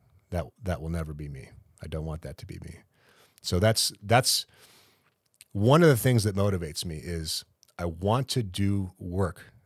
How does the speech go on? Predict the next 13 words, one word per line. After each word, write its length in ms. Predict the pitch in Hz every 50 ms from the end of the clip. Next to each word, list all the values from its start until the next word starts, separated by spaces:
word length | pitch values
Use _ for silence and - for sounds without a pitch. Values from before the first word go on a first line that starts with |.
| _ -
that 100 | 82 73
I 60 | -
care 300 | - - - 113 120 117
about. 280 | 90 76 64 62 - _ _ _ _ _ _ _ _ _ _ _ _ _ _ _ _ _ _ _ _ _ _ _ _ _ _
I 80 | - 85
want 280 | 85 85 95 110 131 - -
to 100 | 113 104
work 200 | 104 110 104 -
with 140 | 107 95 -
people 340 | - 110 107 98 - 95 92
that 120 | 92 87
I 80 | 85 82
like. 560 | 82 85 87 98 110 98 82 _ - - _